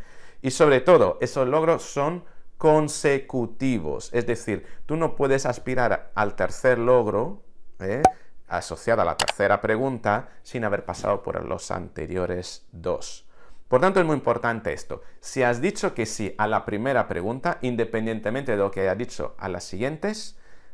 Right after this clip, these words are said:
ya s-, esto nos dice que estás en el primer escalón, que tenemos que trabajar al primer escalón. Por tanto, no te plantees conseguir de los demás algo, ¿vale? Cuando todavía tienes que aprender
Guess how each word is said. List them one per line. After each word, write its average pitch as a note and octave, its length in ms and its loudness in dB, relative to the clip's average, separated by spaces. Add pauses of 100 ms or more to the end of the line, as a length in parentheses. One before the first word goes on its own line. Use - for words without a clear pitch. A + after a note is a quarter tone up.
ya - 400 0 (180)
s-, - 240 -14
esto C3+ 320 -2
nos A#2+ 160 -2
dice C3+ 300 -6
que A2 80 -4
estás - 340 -4
en A#2 100 -4
el A2+ 80 -2
primer A2+ 300 -2
escalón, A2+ 440 -2 (440)
que B2+ 100 4
tenemos D#3+ 280 4
que D#3 100 2
trabajar C#3 320 4
al C3+ 100 6
primer A#2 260 2
escalón. E2+ 420 -2 (360)
Por G2+ 120 -4
tanto, D3 260 4
no D3+ 180 4
te E3 120 8
plantees B2+ 560 4
conseguir A2+ 600 -2
de G#2 140 2
los G#2+ 160 0
demás G#2 600 -2
algo, C3+ 680 2 (920)
¿vale? A2 220 -4
Cuando A#2+ 360 2
todavía C3+ 640 2 (800)
tienes A2+ 260 -2
que - 80 -2
aprender G#2+ 640 0